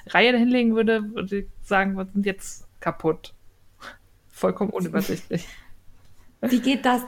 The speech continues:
Speaker 2: denn?
Speaker 1: Ja.
Speaker 2: Ja. Ja. Ja, auf jeden Fall fand ich das sehr spannende Fragen. Ich bin auch neugierig, also ich freue mich, wenn ihr unsere Fragen auch beantwortet,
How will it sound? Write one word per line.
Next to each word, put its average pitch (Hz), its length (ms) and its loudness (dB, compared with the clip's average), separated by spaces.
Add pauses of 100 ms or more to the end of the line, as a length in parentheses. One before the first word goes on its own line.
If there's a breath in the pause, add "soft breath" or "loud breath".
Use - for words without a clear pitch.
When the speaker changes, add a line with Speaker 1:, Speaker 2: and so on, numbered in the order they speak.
Speaker 2:
denn? 208 160 0
Speaker 1:
Ja. 180 340 6
Speaker 2:
Ja. 214 280 -2 (1120 soft breath)
Ja. - 380 -8 (640 loud breath)
Ja, - 420 4
auf 233 80 2
jeden 302 160 2
Fall 339 160 6
fand 277 220 2
ich 277 60 -6
das 254 200 2
sehr 254 240 8
spannende 269 500 4
Fragen. 226 440 2 (640 loud breath)
Ich 247 280 -2
bin 370 240 2
auch 240 180 8
neugierig, 262 720 4
also 220 100 6
ich 214 100 0
freue 277 220 6
mich, 466 220 4
wenn 254 200 8
ihr 302 200 8 (320)
unsere 269 360 6
Fragen 269 480 4
auch - 180 6
beantwortet, 180 680 0